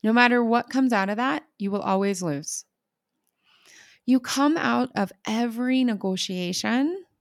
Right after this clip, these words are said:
with a deeper relationship, a relationship with yourself and a relationship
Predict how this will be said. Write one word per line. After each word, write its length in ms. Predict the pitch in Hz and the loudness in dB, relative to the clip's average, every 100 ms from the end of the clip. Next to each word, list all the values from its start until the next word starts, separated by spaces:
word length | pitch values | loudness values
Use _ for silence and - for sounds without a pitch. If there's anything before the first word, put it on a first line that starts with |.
| _ _ _ _ _ _ | _ _ _ _ _ _
with 140 | 190 196 | -6 -4
a 100 | 196 | -4
deeper 460 | 165 196 190 226 | -4 -6 -4 -4
relationship, 800 | 214 180 170 165 - 170 - - _ _ _ _ _ _ _ - | -2 -4 -4 -6 -6 -8 -8 -14 _ _ _ _ _ _ _ -6
a 80 | 190 | -2
relationship 720 | 190 185 180 190 170 160 170 | 0 0 -2 -4 -6 -6 -8
with 100 | - | -8
yourself 800 | 165 - 185 226 359 - - 233 _ _ _ _ _ _ - | -10 -6 -2 0 -2 -6 -16 -18 _ _ _ _ _ _ -4
and 200 | 190 208 | -2 0
a 80 | 220 | 0
relationship 840 | 220 202 185 - 170 165 165 | -2 -2 -4 -4 -6 -6 -8